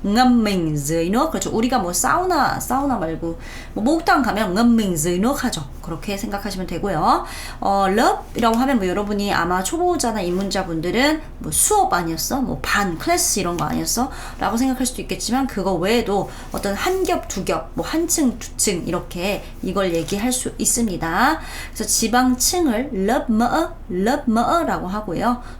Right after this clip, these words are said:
두꺼우는 자이, 자이 이렇게 좀 강하게 발음해 주시면 되고요. 길다 하면 길게 빼주시면 돼요. 자이, 자이 이렇게.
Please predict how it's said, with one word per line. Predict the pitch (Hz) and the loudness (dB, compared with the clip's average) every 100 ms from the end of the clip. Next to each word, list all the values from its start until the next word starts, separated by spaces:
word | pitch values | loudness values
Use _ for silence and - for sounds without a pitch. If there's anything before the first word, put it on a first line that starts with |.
| - | -8
두꺼우는 | 208 - - 240 233 208 170 196 269 330 - - 165 156 | -8 -8 -2 2 4 2 0 2 2 0 -4 -8 -4 2
자이, | 175 202 180 151 - - - - 165 | 4 4 2 -4 -8 -16 -14 -10 -6
자이 | 156 156 202 190 143 | -2 2 2 2 -2
이렇게 | 170 170 160 | -4 -4 -6
좀 | 247 | -6
강하게 | - 175 196 190 | -6 -2 -2 -2
발음해 | 180 160 175 | -2 -4 -4
주시면 | - - 170 | -4 -4 -4
되고요. | 156 175 214 247 - - - - | -4 0 2 2 -2 -12 -12 -10
길다 | - 220 226 262 262 254 202 | -4 2 4 4 4 2 2
하면 | 180 254 262 | 2 2 2
길게 | - - 202 208 226 254 254 | -4 -4 0 2 2 0 0
빼주시면 | 285 285 247 190 | -2 0 -2 -2
돼요. | 160 117 - - - - | -4 -4 -6 -14 -12 -6
자이, | 165 196 190 180 175 160 151 - - - 160 | 0 2 2 2 0 -2 -6 -12 -14 -8 -2
자이 | 165 190 190 185 165 151 143 - | 2 4 4 2 0 -2 -6 -8
이렇게. | 160 - 156 156 240 294 | -8 -6 -4 0 2 0